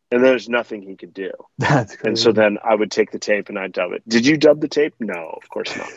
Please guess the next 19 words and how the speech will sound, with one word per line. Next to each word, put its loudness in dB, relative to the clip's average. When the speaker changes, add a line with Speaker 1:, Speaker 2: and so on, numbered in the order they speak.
Speaker 1:
you -6
know, -6
but 10
I 8
have 6
my 2
dubs. -6
And -20
so, -10
and 2
I've, 2
I've -10
been -16
working -10
on -16
a -20
Hieroglyphics -18
project -14
with -18